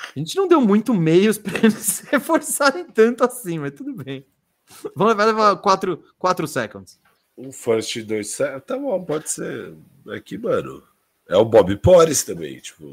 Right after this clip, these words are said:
Speaker 2: não é,
Speaker 1: Não.
Speaker 2: não é um valor absurdo, né?
Speaker 1: É. World Champion Bob Porres. E
Speaker 2: É, mas
Speaker 1: Meda-, e, peraí, ele... Não, ele foi nessa última que foi vergonha, né, dos Estados Unidos.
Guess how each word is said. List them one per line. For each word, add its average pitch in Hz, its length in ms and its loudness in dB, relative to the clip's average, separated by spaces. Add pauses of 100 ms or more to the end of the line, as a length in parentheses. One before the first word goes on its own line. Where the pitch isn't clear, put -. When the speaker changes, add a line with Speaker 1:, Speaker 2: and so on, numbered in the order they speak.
(120)
Speaker 2:
não 76 160 -8
é, 80 140 -4
Speaker 1:
Não. 78 140 -6
Speaker 2:
não 82 100 -4
é 104 60 0
um 117 140 -4
valor 110 360 6
absurdo, 82 680 -4
né? 71 180 -16 (440)
Speaker 1:
É. 95 280 -18 (1120)
World 160 440 4
Champion 196 380 2
Bob 214 240 -4
Porres. 131 540 -4 (340)
E 147 160 -2
Speaker 2:
É, 113 240 4
mas 87 240 -2 (260)
Speaker 1:
Meda-, 180 420 0
e, 170 180 -6 (180)
peraí, 143 240 -4
ele... 117 240 -12 (120)
Não, 123 140 -8
ele 117 100 -8
foi 143 140 -8
nessa 156 280 -4
última 131 400 -8
que - 80 -20
foi 120 120 -8
vergonha, 107 440 -10
né, 107 100 -12
dos 101 100 -20
Estados 104 280 -14
Unidos. 101 440 -16